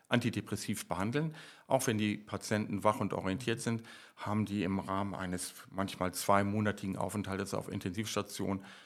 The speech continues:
äh, ein, ein Tal erreicht, aus dem sie alleine gar nicht mehr herauskommen und wo sie auch gar nicht mehr die Kraft haben, mitzuarbeiten. Und, ähm,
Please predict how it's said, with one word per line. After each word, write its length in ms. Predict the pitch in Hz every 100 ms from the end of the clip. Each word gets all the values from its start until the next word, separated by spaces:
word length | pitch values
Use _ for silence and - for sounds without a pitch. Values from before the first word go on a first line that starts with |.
| - _ -
äh, 40 | 95
ein, 920 | 92 95 - 92 92 92 90 92 90 -
ein 240 | 92 90
Tal 360 | - 101 117 139
erreicht, 600 | 120 110 107 117 113 104
aus 140 | -
dem 180 | 113 110
sie 120 | 110
alleine 600 | 98 101 101 113 120 117 - - -
gar 120 | 101
nicht 160 | 104 107
mehr 100 | 95
herauskommen 800 | 90 101 147 147 98 95 117 - - - - -
und 280 | 107 104 95
wo 120 | 110
sie 160 | 110
auch 160 | 95 -
gar 160 | 95 113
nicht 120 | 107
mehr 120 | 104
die 140 | 101
Kraft 360 | - - 120 -
haben, 240 | 107 107
mitzuarbeiten. 1000 | 123 - - 95 90 - 95 95 - 104 - - - - -
Und, 580 | 98 98 98 98 92
ähm, 380 | 95 92 95 95